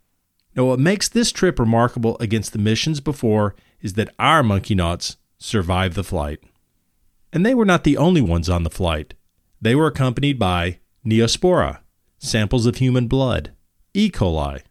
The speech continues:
onions, mustard and corn seeds, Drosophila pupae,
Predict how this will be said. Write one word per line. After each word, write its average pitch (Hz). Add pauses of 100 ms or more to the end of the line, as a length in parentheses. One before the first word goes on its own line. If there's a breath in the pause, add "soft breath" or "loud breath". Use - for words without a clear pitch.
(420)
onions, 110 (460)
mustard 156
and 185
corn 156
seeds, 82 (480)
Drosophila 151
pupae, 151